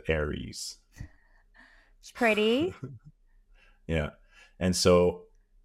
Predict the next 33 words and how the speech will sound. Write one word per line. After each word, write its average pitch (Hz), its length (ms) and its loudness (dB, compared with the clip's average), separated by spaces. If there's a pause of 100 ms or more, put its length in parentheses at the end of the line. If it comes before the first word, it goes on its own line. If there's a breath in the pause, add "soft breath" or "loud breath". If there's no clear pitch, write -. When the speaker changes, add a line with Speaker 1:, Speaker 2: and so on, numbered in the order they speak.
Speaker 1:
um, 85 560 2 (140)
this 87 280 0
is 127 140 -2
another 92 300 4
one 90 200 2
that 82 100 0
I 82 40 2
found. 85 220 -4
They 85 100 2
have 85 180 0
a 82 60 -2
lot 82 160 0
of, 85 160 -4
um, 78 420 -4 (720)
you 90 120 0
can 90 100 0
put 80 180 -2
more 85 140 0
than 85 140 0
one 80 140 -2
profile 82 360 -2
pictures, - 380 -4
but 82 160 -6 (480)
on 82 140 -2
this - 220 0
one, 85 120 0
I 78 60 0
found 80 240 -2
people 85 260 -4
put - 280 -8
pictures 80 320 -4
of, 76 200 -2 (960)
um, 71 480 0